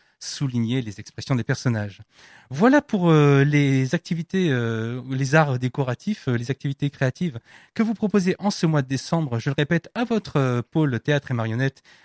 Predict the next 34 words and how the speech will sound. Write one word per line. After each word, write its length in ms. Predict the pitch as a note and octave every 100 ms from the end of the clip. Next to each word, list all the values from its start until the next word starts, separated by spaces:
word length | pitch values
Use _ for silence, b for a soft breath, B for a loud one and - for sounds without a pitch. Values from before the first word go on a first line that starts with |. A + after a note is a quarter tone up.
| b
au 160 | C3+ C3+
deux 80 |
mille 160 | G3 G#3+
cent 100 | F#3+
cinquante-cinq 500 | - D#3+ C#3+ - D3
chemin 280 | - A#2 G#2+
de 40 |
la 60 | G2
Barthelasse. 560 | F#2+ - E3+ C4+ - C#3 b b b b
Mais 260 | F3+ D#4+ D4
il 60 | D#3+
y 60 |
a 100 | F#3+ E3
aussi, 500 | C#3 - - D4+ D#3+
euh, 60 |
des 500 | B2 C#3 C3+ C3 C3
événements 300 | F3+ G#3 A#3+
un 40 | A3
petit 140 | -
peu 140 | F3
plus 160 | - A#2
ludiques 500 | G#2+ A2+ B3 - - b b
que 80 | -
vous 200 | B3 F#3+
proposez. 500 | - C#3+ C3 B2 B3
Alors 180 | G#3+ C#3+
ça, 160 | - F#3+
c'est 140 | B2
comme, 500 | - A#2+ A2+ A2+ A2+
c'est 220 | - B2+
une 540 | A#2 A2 A2 A2 B2 C3+
de 80 | C3
vos 220 | A#2+ B2+
anciennes, 520 | A#2+ - D3+ C#3